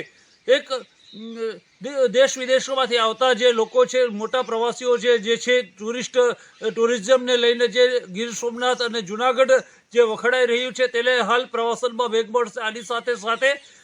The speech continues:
જે આજુબાજુના ગામડાઓ આવેલા છે, જે સ્થળો આવેલા છે, તે સ્થળોને પણ અનેક સુવિધાઓનો લાભ મળશે.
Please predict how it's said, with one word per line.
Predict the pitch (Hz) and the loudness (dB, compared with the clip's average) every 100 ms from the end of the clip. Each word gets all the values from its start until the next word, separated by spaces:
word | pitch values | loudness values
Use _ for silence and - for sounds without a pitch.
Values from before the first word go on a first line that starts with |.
| _ - | _ 0
જે | |
આજુબાજુના | 262 220 202 269 262 277 277 | 2 2 2 4 4 4 0
ગામડાઓ | 220 214 233 269 262 247 | 2 0 2 2 4 4
આવેલા | 240 240 240 | 2 -2 -4
છે, | 208 254 | -2 -2
જે | 208 240 | 0 0
સ્થળો | - - 233 269 | 0 0 2 4
આવેલા | 269 247 240 233 | 4 4 2 -2
છે, | 247 | -2
તે | 247 247 | -2 -2
સ્થળોને | 233 233 240 254 254 247 240 233 | -4 -4 0 2 4 2 0 -6
પણ | - 240 | -4 0
અનેક | 226 240 208 | 0 0 -2
સુવિધાઓનો | 226 226 220 220 220 | -6 -6 -6 -6 -4
લાભ | 190 190 | -2 -2
મળશે. | 170 190 170 180 160 | -4 -10 -8 -8 -10